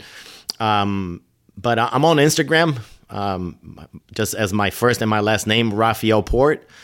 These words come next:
I'm on, uh, Facebook. I don't use, um, Facebook that much. I hardly ever check, but, uh, Instagram, I'm always taking a quick pic and, uh,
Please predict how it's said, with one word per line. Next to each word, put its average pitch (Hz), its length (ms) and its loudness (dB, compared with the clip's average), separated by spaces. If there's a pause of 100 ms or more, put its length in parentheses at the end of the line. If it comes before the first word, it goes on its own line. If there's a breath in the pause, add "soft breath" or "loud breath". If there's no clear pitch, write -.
(320 loud breath)
I'm 107 240 0
on, 113 280 2
uh, 98 380 0
Facebook. 131 640 0
I 120 60 2
don't 131 200 2
use, 139 420 4 (200)
um, 98 360 -2
Facebook 98 640 -4 (500)
that 95 160 -8
much. 98 300 -4
I 92 120 -4 (240)
hardly 101 460 -2
ever 90 180 -4
check, 107 460 -4
but, 98 200 -4
uh, 92 140 -4 (500 loud breath)
Instagram, 113 600 0
I'm 101 160 -2
always 104 340 0
taking 95 320 -8
a 85 80 -8
quick - 320 -8
pic - 260 -8
and, 92 140 -6
uh, 90 160 -4